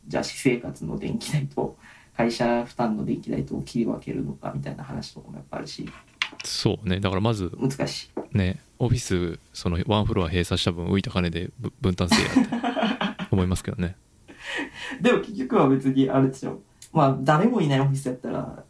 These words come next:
Speaker 1: 浮いてるかもしれんけど、例えば半分出社してて、半分テレワークとかしてるようなタイプやったら、
Speaker 2: うん。
Speaker 1: 結局半分の人のためにフル稼働させてるわけでもあるし。
Speaker 2: ああ、そうね。
Speaker 1: うん。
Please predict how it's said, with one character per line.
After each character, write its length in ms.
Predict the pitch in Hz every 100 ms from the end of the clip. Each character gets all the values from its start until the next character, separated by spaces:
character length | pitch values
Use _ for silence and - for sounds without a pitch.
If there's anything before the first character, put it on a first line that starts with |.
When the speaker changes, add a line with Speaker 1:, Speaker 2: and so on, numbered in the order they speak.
| -
Speaker 1:
浮 260 | - 127
い 60 | 135
て 80 | 127
る 80 |
か 80 | 127
も 80 | 110
し 100 | -
れ 80 | 117
ん 60 |
け 100 | -
ど、 200 | - - -
例 160 | 139
え 40 | 160
ば 60 | -
半 260 | 147 147
分 220 | 143 151
出 160 | 139 135
社 200 | - 135
し 100 | 131
て 100 | 117
て、 120 | -
半 260 | - 131 131
分 180 | 135 135
テ 100 | 135
レ 60 |
ワ 140 | 131 131
ー 40 |
ク 60 | -
と 80 | -
か 160 | -
し 100 | -
て 80 | -
る 100 | 110
よ 140 | 120
う 40 | 120
な 200 | - - 110 90
タ 100 | -
イ 60 | -
プ 360 | - 120 120
や 80 | 143
っ 100 | 135
た 80 | 127
ら、 100 | -
Speaker 2:
う 40 |
ん。 80 | 113 - - - -
Speaker 1:
結 160 | -
局 280 | 147 135 123
半 260 | - 135 131
分 200 | 139 135
の 80 |
人 160 | - -
の 60 | -
た 140 | -
め 80 | -
に 220 | - - -
フ 140 | 127
ル 60 | -
稼 160 | 123
働 160 | - -
さ 60 |
せ 100 | -
て 80 | -
る 80 | 110
わ 100 | -
け 80 | -
で 100 | -
も 100 | -
あ 20 |
る 60 | 151
し。 240 | - - - - _ - _ _ - -
Speaker 2:
あ 180 | 113 90
あ、 60 |
そ 180 | 90 101 -
う 20 |
ね。 140 | 110 120 _ _ _ - -
Speaker 1:
う 40 |
ん。 320 | 139 - -